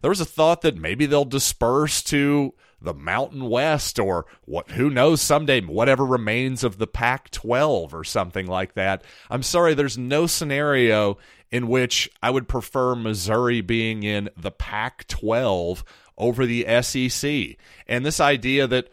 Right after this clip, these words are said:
well, Missouri should have just hung around and it would have kept us all together, I'm sorry, Missouri doesn't have that kind of power. Oklahoma and Texas do have that kind of power, and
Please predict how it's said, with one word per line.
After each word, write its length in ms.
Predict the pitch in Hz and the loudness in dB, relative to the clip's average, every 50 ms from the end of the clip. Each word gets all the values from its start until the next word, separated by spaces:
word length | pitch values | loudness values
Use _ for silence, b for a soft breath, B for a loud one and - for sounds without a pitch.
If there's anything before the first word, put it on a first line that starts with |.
| b b b | b b b
well, 240 | - 101 127 139 135 | 0 2 2 2 2
Missouri 400 | 135 117 104 110 127 135 135 131 | 0 -2 -2 0 0 2 2 2
should 160 | - - 135 | 0 0 -2
have 100 | 135 113 | -2 -2
just 200 | 120 123 - - | -2 -2 -4 -4
hung 260 | - 110 117 131 131 | -2 -2 -2 -2 0
around 500 | 127 120 120 123 131 135 131 127 127 127 | 0 0 0 2 2 2 2 2 2 0
and 100 | 127 117 | 0 0
it 60 | 104 | 0
would 160 | 95 107 127 123 | 2 2 2 2
have 120 | 110 - | 0 -2
kept 280 | - 135 127 127 - 127 | 0 0 0 0 0 -4
us 160 | 110 - 127 | -4 0 2
all 140 | 120 120 110 | 2 2 0
together, 540 | 110 90 110 120 135 135 113 107 104 98 b b b b b b b | 0 -2 0 0 2 2 2 0 0 -2 b b b b b b b
I'm 100 | - 139 | -6 -4
sorry, 300 | 135 - 220 220 196 180 | 0 2 2 4 4 4
Missouri 500 | 156 147 135 110 120 165 202 220 196 147 | 2 2 2 2 2 4 4 6 4 4
doesn't 260 | 131 143 143 131 127 | 4 4 4 4 4
have 200 | 135 127 120 104 | 2 2 2 4
that 180 | 117 113 107 - | 2 2 2 0
kind 240 | - 120 110 107 98 | -2 -2 -2 -2 -2
of 80 | - | -2
power. 480 | - - 98 85 73 - - - - - _ _ _ _ _ _ _ - | -2 0 0 0 0 -2 -6 -12 -20 -20 _ _ _ _ _ _ _ 2
Oklahoma 540 | - 156 214 - - 202 156 175 175 175 170 | 6 6 6 6 4 0 0 0 0 2 2
and 180 | 151 139 123 110 | 0 0 0 -2
Texas 600 | - 147 127 131 - - - 135 123 117 - - | 0 2 2 2 0 -2 -2 0 0 0 -2 -4
do 380 | 101 82 - - 113 135 135 | -8 -12 -8 -2 0 0 2
have 240 | 113 110 90 80 78 | 2 2 0 0 -2
that 240 | - 87 78 76 - | -4 -4 -4 -4 -6
kind 240 | - 101 92 85 80 | -6 -4 -4 -4 -4
of 80 | 78 | -6
power, 520 | - - 98 87 85 90 92 95 98 98 - B B B B B | -4 0 0 2 2 2 2 0 0 -2 -4 B B B B B
and 400 | - 107 110 113 113 113 110 | -2 0 2 2 2 0 -2